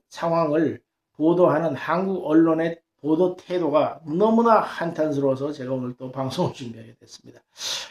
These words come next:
에, 거기에 대한 이야기를 하기 전에 우선 북한 기관지인 노동신문이 그 평창올림픽에 대해서 언급한 내용을, 어,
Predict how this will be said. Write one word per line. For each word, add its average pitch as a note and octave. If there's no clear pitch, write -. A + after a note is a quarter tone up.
에, E3
거기에 F3+
대한 F#3+
이야기를 E3
하기 C#3+
전에 C3+
우선 D3
북한 E3
기관지인 D3
노동신문이 D#3
그 C#3+
평창올림픽에 D3
대해서 C#3
언급한 D#3+
내용을, C#3+
어, A2+